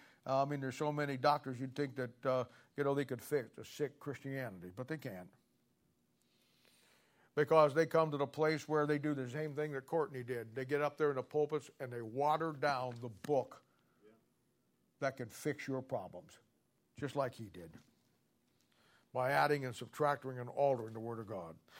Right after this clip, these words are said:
You know, the Bible says the Bible's likened to salt, and we are the salt of the earth. And it also says that the salt loses its savor, Matthew five thirteen. And that's what's happened today.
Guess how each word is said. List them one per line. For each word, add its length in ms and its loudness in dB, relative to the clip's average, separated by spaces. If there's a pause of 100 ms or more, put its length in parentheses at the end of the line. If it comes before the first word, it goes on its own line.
(140)
You 60 -8
know, 140 12
the 100 4
Bible 380 8
says 260 4
the 100 0
Bible's 380 4
likened 320 2
to 80 -6
salt, 460 2
and 180 -8
we 140 0
are 100 6
the 120 -2
salt 280 2
of 60 -4
the 80 -4
earth. 300 2
And 100 -6
it 60 -2
also 340 2
says 240 -2
that 160 -10
the 80 -6
salt 360 2
loses 360 -2
its 180 -12
savor, 320 -2
Matthew 420 -12
five 200 -8
thirteen. 440 -12 (1500)
And 100 -10
that's 200 -4
what's 160 -4
happened 340 -4
today. 300 -12